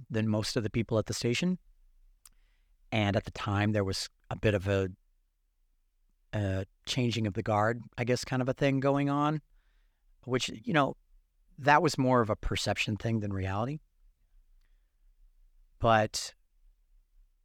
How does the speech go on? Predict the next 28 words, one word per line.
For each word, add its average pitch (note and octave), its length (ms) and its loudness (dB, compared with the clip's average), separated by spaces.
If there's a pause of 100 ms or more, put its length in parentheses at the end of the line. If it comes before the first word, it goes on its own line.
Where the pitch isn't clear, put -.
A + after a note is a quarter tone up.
(100)
I, B2 80 -4
you B2 160 -4
know, A2 240 -2
the B2 280 0
goal C3 240 4
was A#2 380 0
come C#3 180 2
in, C3 340 2 (680)
do A#2+ 180 2
the B2+ 100 4
job, G#2+ 420 6 (160)
make A2 240 0
it A#2+ 80 -2
really A2+ 240 2
clear G#2 280 0
that G2+ 120 0
it's - 180 -6
not G2+ 140 0
about G#2+ 260 4 (160)
me, G#2+ 380 0 (500)
that G2 140 2
it's - 140 -4
about G2+ 320 0 (120)
the G2+ 80 -12
musicians, G2 640 -2
that F#2+ 120 0
it's - 140 -6
about F#2+ 360 0